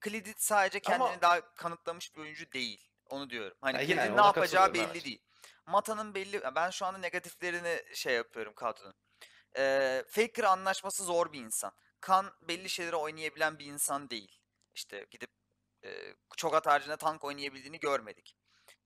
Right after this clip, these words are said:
Speaker 1: Yani şey, flex bir oyuncu değil, destek bir oyuncu değil. Yanında aynı zamanda Mata ciddi, e, Mata'nın çok ciddi kişi-, kişisel olaraktan çatışma yaşadığı bilinen bir gerçek.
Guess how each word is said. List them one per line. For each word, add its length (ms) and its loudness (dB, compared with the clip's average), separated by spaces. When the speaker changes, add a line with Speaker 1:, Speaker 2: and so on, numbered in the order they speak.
Speaker 1:
Yani 400 -2
şey, 240 -2
flex 420 -4
bir 60 -8
oyuncu 360 -10
değil, 140 -20
destek 420 -4
bir 60 -8
oyuncu 260 -10
değil. 120 -18
Yanında 600 2
aynı 360 -2
zamanda 240 0
Mata 560 2
ciddi, 460 -10
e, 380 -6
Mata'nın 460 -2
çok 220 -10
ciddi 380 -14
kişi-, 400 -6
kişisel 540 -2
olaraktan 420 0
çatışma 400 -6
yaşadığı 360 -4
bilinen 360 -2
bir 60 -10
gerçek. 500 -8